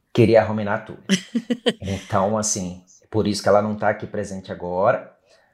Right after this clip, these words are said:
Speaker 2: Ah.
Speaker 1: Mas, é, normalmente, a gente tá sempre junto. E eu digo sempre que as ovelhas e a Rebeca,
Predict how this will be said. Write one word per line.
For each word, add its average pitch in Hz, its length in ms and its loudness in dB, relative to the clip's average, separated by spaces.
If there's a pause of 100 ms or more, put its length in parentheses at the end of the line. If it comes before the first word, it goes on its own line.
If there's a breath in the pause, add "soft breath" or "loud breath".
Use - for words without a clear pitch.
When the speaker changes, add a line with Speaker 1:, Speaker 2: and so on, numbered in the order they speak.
Speaker 2:
Ah. 170 200 -6
Speaker 1:
Mas, 95 920 0
é, 90 600 -4
normalmente, 101 920 -4
a 85 100 -4
gente 90 280 -10
tá 95 120 -2
sempre 98 320 -8
junto. 113 580 -8
E 110 180 -4
eu 120 140 -6
digo 110 320 -8
sempre 101 360 -8
que 104 540 -8 (360)
as 123 180 4
ovelhas 101 880 -6
e 104 80 -4
a 101 60 0
Rebeca, 92 640 -6